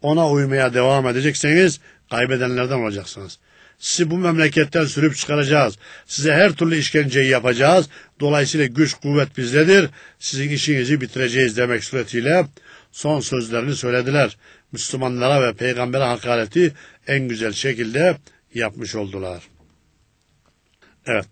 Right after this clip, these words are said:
doksan birinci ayet. فَأَخَذَتْهُمُ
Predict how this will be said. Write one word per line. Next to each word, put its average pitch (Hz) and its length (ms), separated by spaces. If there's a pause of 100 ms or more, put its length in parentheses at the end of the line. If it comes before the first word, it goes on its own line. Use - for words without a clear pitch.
doksan 120 400
birinci 113 380
ayet. 117 480 (1400)
فَأَخَذَتْهُمُ 131 840